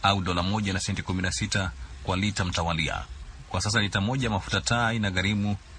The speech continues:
shilingi elfu mbili mia nane themanini na mbili za Tanzania au dola moja na senti kumi na tano. Jijini Dar es Salaam kutoka shilingi elfu mbili mia mbili na tisa au dola senti tisini na tano mwezi Machi. Bei za jumla za petroli, dizeli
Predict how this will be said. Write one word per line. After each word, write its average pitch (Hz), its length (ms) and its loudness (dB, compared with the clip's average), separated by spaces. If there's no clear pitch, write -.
shilingi 104 280 2
elfu 98 200 0
mbili 110 240 2
mia 104 120 2
nane 101 200 2
themanini 95 300 0
na 98 80 2
mbili 98 300 0
za 92 100 0
Tanzania 98 520 0
au 101 180 4
dola 92 220 2
moja 110 240 0
na 101 80 2
senti 95 200 -2
kumi 110 180 0
na 104 100 0
tano. - 340 -2
Jijini 92 240 2
Dar 90 200 4
es - 80 -4
Salaam 107 400 0
kutoka 95 260 0
shilingi 101 440 2
elfu 95 200 -2
mbili 107 420 0
mia 98 100 2
mbili 104 200 2
na 98 100 2
tisa 110 420 0
au 101 180 2
dola 101 220 2
senti 104 440 0
tisini - 160 0
na 101 100 2
tano 123 320 -2
mwezi 85 220 -2
Machi. 98 400 -2
Bei 95 160 2
za 92 140 2
jumla 104 380 2
za 98 140 2
petroli, 104 500 0
dizeli 92 520 2